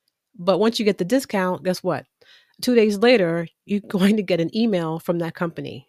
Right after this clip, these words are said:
and that may be part of their welcome, uh, sequence. So when you open that email, what are you expecting to see? Because at this point, you're saying, "Okay, I got the discount.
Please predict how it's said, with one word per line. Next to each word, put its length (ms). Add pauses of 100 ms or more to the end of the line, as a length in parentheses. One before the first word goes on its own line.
(140)
and 140
that 120
may 120
be 120
part 260
of 60
their 140
welcome, 500 (680)
uh, 180
sequence. 560 (600)
So 180
when 160
you 120
open 240
that 200
email, 540 (220)
what 200
are 40
you 160
expecting 800 (440)
to 100
see? 340 (640)
Because 140
at 80
this 160
point, 420
you're 160
saying, 280
"Okay, 260
I 60
got 180
the 60
discount. 560